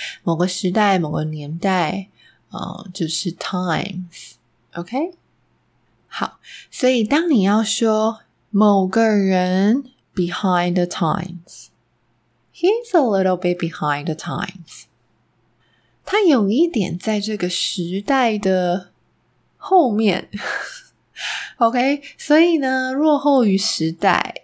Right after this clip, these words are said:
对，就是说有一点就是跟不上时代啦，或者是，呃，使用的东西比较不是，呃，the latest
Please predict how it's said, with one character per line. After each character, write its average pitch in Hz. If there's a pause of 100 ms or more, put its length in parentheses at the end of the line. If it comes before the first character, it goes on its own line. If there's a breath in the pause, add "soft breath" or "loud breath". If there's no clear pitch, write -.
对， 151
就 165
是 170
说 147
有 147
一 160
点 -
就 160
是 165
跟 202
不 202
上 208
时 196
代 220
啦， 190
或 190
者 156
是， 175 (240 loud breath)
呃， 147
使 -
用 202
的 185
东 175
西 170 (240 loud breath)
比 214
较 277
不 190
是， 190 (300 soft breath)
呃， 165
the 156
latest 165